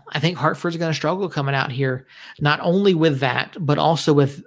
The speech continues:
the style of play that we like to put out there, with what Troy's system does to folks. And so looking at tomorrow night, looking at what Hartford has done recently,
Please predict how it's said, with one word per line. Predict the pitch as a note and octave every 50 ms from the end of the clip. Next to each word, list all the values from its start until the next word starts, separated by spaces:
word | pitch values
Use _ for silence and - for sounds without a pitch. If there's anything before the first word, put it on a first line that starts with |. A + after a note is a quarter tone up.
| -
the | E3+ C#3
style | - - - C3 C#3 D3 D#3
of | D3+ C#3 C#3+
play | - - D3 D3
that | D3 C#3+ D3 -
we | C#3 C#3+ D3+
like | D3 C#3 C#3
to | - C#3
put | - D3 C#3
out | C3+ C3+ C3+ -
there, | D#3+ E3 E3+ F#3
with | F#3+ D#3+ C3+ B2+
what | C3 C3+ - D#3+
Troy's | - - - C#3 C#3 C#3+ D3+ D3+ D3 D3+ C#3+ C#3 -
system | - C#3+ C#3+ - D3+ D3 C#3+ C#3 C3+ A#2+
does | C3 C#3+ C3+ C#3+ D#3+ D#3 -
to | -
folks. | D#3 - F3 F#3+ G3+ - - - - - _ _ _ _ _ _ _ _ _ _ _ _ _ _ _ _ _ _ _ _ _ _ -
And | - E3+ D3+ D3 C#3+
so | - - D#3+ D3+ D3 D3 D3 D3 C#3+ C#3 C#3 C#3+ - _ _ _ _ _ _ _ _ _
looking | - F3 D#3 F#3+ G3 - G3+ F3+ E3+
at | E3 E3 E3
tomorrow | - - D3 C#3 C#3 C#3 C3+ C3+
night, | C3 C3 B2+ C3 - -
looking | - D#3 E3 D#3+ - F3+ E3
at | D#3 D3+
what | D3 D3 D3
Hartford | - D3 C#3+ C#3+ D3 - D3+ C#3
has | C#3+ B2+ A#2+ B2
done | A#2+ A#2+ C#3+ C3+ C3+ C3+ C3 C3 C3+ C#3 - _ _ _ _
recently, | D#3+ C#3+ C3+ C3 C3+ C#3+ C#3+ C#3 C#3 - - - - - - - F#2+ - C#3 -